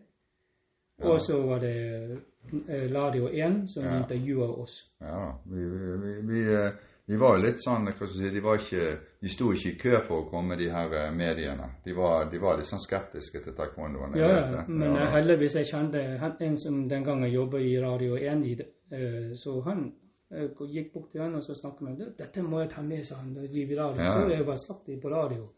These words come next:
Speaker 1: Ja.
Speaker 2: Prate om det, og så da.
Speaker 1: Eh, når du og jeg begynte, så var jo det, eh, stort sett voksne som trente. Altså, eh, ungdommer og voksne,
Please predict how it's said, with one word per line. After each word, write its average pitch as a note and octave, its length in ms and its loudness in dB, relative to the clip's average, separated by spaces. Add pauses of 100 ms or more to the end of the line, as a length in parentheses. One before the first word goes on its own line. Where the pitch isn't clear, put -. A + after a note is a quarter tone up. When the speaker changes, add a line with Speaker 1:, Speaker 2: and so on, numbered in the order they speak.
(120)
Speaker 1:
Ja. G#2 280 0 (140)
Speaker 2:
Prate D3 340 0
om C3 180 2
det, A#2+ 220 0
og A2 100 -12
så C3 160 -10
da. - 1400 -8
Speaker 1:
Eh, A#2 360 6 (1040)
når D3 200 2
du D3+ 100 8 (540)
og A#2 120 4
jeg G#2 200 6
begynte, F#2 480 2 (260)
så - 220 -8
var G#2+ 200 2
jo F2 80 2
det, D2+ 420 -2 (640)
eh, D2+ 580 -10
stort G2+ 380 -4
sett E2+ 280 -2
voksne F2+ 380 -4
som - 220 -8
trente. - 380 -12 (140)
Altså, E2 240 -8
eh, D2 440 -6 (560)
ungdommer G2 460 6
og D#2 220 -4
voksne, D#2+ 460 -4